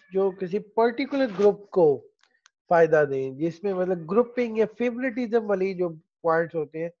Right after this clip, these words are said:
उनको हम affirmative action बोलते हैं। Favorite करना, फेवरेट,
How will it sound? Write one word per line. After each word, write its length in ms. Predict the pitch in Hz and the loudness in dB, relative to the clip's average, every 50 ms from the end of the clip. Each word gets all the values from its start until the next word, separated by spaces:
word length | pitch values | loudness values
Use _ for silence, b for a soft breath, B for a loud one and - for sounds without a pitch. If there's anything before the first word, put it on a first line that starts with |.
| _ _ _ _ _ _ - | _ _ _ _ _ _ -12
उनको 300 | 196 185 185 214 202 196 | -12 -4 0 0 0 2
हम 100 | 196 190 | 0 -2
affirmative 640 | 175 - - 180 175 170 170 170 156 175 165 160 | -4 -2 0 0 0 0 0 -4 -4 -2 0 0
action 260 | 151 143 - - 147 139 | 0 0 -2 -4 -6 -6
बोलते 320 | 135 127 123 127 123 143 | -4 -4 -6 -6 -4 -6
हैं। 80 | 156 151 - _ - | -6 -8 -8 _ 2
Favorite 420 | 226 226 226 220 226 226 214 - - | 2 2 4 4 4 2 2 0 -2
करना, 280 | - 156 135 - 135 131 | -2 -2 -2 -2 -4 -8
फेवरेट, 540 | - _ - 202 202 202 214 208 214 202 | -6 _ 2 2 2 4 2 2 0 0